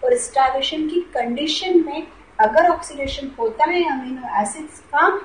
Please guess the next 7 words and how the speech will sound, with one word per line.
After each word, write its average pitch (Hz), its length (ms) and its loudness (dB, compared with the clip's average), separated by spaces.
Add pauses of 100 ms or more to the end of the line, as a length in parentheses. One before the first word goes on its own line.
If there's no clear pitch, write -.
(260)
then 320 180 4
it - 160 -6
is 269 160 -12 (120)
called 226 300 0
the 320 80 0 (540)
starved 285 640 0
respiration। 247 760 -6